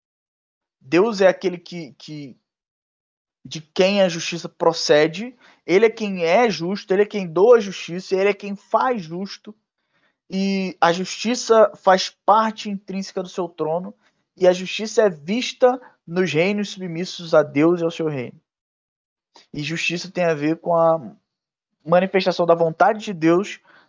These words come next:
ah, com a assistência do necessitado. Então, quando o texto tá falando sobre, ele, são duas instruções. Não acumulem tesouro na terra, mas no céu.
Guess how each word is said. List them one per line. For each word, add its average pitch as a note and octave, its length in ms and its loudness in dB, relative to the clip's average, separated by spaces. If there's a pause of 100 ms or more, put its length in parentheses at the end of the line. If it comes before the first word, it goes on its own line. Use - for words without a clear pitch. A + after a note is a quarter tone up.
(140)
ah, D3+ 520 0 (340)
com F3 400 4
a E3+ 80 6
assistência F3+ 800 -2
do D#3 320 -6
necessitado. D3 720 -6 (840)
Então, G#3+ 260 -4
quando B3 220 0
o D4 60 -6
texto A#3+ 260 -8
tá G#3+ 100 -2
falando D#3 540 0
sobre, D#3 580 -6 (600)
ele, D#3+ 240 -6 (800)
são G3+ 200 -4
duas A3+ 220 0
instruções. F#3 760 -4 (580)
Não G3 380 4
acumulem G#3 420 0
tesouro F3+ 320 -2
na E3 140 -2
terra, D3 220 -2
mas C#3+ 160 -4
no E3 100 -6
céu. C#3+ 440 2